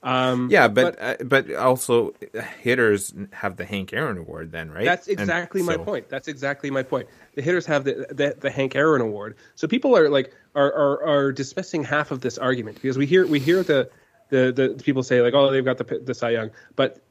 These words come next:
Speaker 1: like you said, and, and this is, was exactly my thoughts, the, the Hank Aaron Award is for the best hitter. Now, this is for the most valuable player, so a pitcher
Speaker 2: Well,
Speaker 1: can
Speaker 2: I was,
Speaker 1: very, can be
Speaker 2: I was
Speaker 1: valuable.
Speaker 2: gonna say, like, for an argument for most valuable player, they might, technically, it's possible they're not the best player at their position.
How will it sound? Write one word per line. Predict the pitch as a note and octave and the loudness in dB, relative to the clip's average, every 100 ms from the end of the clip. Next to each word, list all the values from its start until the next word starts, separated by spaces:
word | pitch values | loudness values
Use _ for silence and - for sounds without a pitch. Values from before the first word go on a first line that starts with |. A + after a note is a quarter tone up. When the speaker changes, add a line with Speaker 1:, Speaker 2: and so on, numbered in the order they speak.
| - | -8
Speaker 1:
like | E3 E3 | -2 0
you | F3+ | 0
said, | F3+ D3 | 0 0
and, | - B2+ C#3 | -2 -6 -2
and | C#3+ | 0
this | C#3 - | 0 -2
is, | B2+ B2 | -12 -10
was | D3 C#3 C3 | -6 -4 0
exactly | B2+ C3+ D3+ | 0 0 2
my | D3 | 2
thoughts, | C#3+ G#2+ - | 2 -2 -4
the, | C3 | -6
the | - | -4
Hank | B2 D3 D3+ | -2 0 2
Aaron | D#3+ E3 | 4 4
Award | D#3 D3+ | 4 4
is | C#3 | 0
for | C#3 | -4
the | B2 | -2
best | C3 B2+ - | -2 -4 -6
hitter. | D#3+ G#2 - _ _ | -8 -8 -12 _ _
Now, | B2+ | -4
this | E3 | -4
is | G#3+ | -4
for | - E3 | -2 0
the | C#3 | 2
most | B2+ A2+ A2+ | 0 -2 -4
valuable | A#2+ C3+ C3 A#2 | -2 2 2 0
player, | A2 D3+ G#2+ | -6 -8 -8
so | - | -10
a | A#2+ | -10
pitcher | - - | -8 -2
Speaker 2:
Well, | C3+ D3 | 6 8
Speaker 1:
can | |
Speaker 2:
I | D#3 | 8
was, | C#3 | 6
Speaker 1:
very, | C3+ | 0
can | - | -4
be | - B2 | -10 2
Speaker 2:
I | C#3+ | 4
was | C#3 | 4
Speaker 1:
valuable. | C#3+ | 4
Speaker 2:
gonna | F#3+ | 2
say, | - C3+ B2 A2+ | 4 4 4 2
like, | F#2 G#2 A#2 G#2 | -4 -4 -2 -4
for | - - C3 | -6 -2 0
an | - A#2+ | 4 6
argument | B2 B2 A2+ G2+ | 6 4 0 0
for | - G#2 G2+ | 0 2 4
most | G2 G2+ G2 | 4 0 0
valuable | F#2+ G2 F#2+ F2+ _ - F2 | -2 0 0 -4 _ -6 -6
player, | - A#2 A2 F#2 | 0 2 4 2
they | F2+ G2+ | -2 -2
might, | F#2+ G2+ D3 - | 0 -2 -2 -6
technically, | - A#2+ - A2+ F#2 F2 | -4 -2 -2 -6 -6 -6
it's | - F2 - | -6 -10 -4
possible | G2+ G2+ - G2 F#2 | -2 -2 -2 -4 -4
they're | F#2 | -4
not | F#2 F#2 F#2+ - | -2 -2 -2 -6
the | F#2 | -12
best | E2 F2+ F2+ - - | -4 -4 -4 -8 -20
player | - G2+ F#2+ F#2 | -6 0 2 0
at | F2 | -2
their | - F2 | -6 -8
position. | - E2 F#2+ - | -8 -8 -8 -8